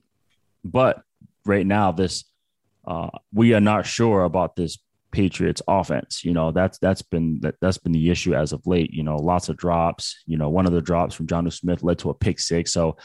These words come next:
if there's anywhere that's a huge advantage, it is, you know, the Bucs defense versus, you know, the Patriots offense. So,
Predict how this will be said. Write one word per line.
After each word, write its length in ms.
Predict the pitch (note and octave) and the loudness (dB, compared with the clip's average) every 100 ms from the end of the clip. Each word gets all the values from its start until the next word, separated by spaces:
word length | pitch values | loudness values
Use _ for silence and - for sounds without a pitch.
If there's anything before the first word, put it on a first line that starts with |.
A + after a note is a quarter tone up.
| - - _ _ _ _ | -20 -20 _ _ _ _
if 140 | - - | -10 0
there's 280 | A#2+ A#2 F#2+ | 4 4 2
anywhere 640 | G#2+ A2+ A2+ G2+ G2+ F#2 F#2+ | 2 4 4 4 2 2 2
that's 240 | F#2+ F2+ | 0 0
a 80 | E2 | -4
huge 580 | D2 - A2 A2 A2 G2 | -6 -4 0 2 2 0
advantage, 800 | F#2+ E2+ F#2+ G2 F#2+ E2+ D#2 - _ _ | -6 -4 0 0 0 -4 -4 -8 _ _
it 160 | F#2 - | -4 0
is, 580 | G2+ G2 F2 D#2 - - _ | 2 2 2 0 -6 -16 _
you 140 | F#2 | -2
know, 420 | E2 C2 B1 F2 - _ _ - D#2+ _ _ - | 0 -2 -4 -8 -18 _ _ -16 -16 _ _ -8
the 100 | D#2+ | -4
Bucs 320 | E2 D#2 - | -4 -4 -4
defense 480 | F2 D#2+ D#2 D#2 C#2+ | -6 -2 -2 -4 -4
versus, 680 | D#2 E2 - E2 D2+ D2 - _ _ _ - | -4 -4 -4 -4 -4 -6 -14 _ _ _ -6
you 100 | E2 | -4
know, 120 | C#2+ | -4
the 100 | D2+ | -4
Patriots 480 | E2 D#2+ - - - | -6 -6 -6 -10 -4
offense. 520 | F#2 E2+ - D2 - | -2 -2 -2 -6 -4
So, 340 | - G2 F#2 | 0 2 0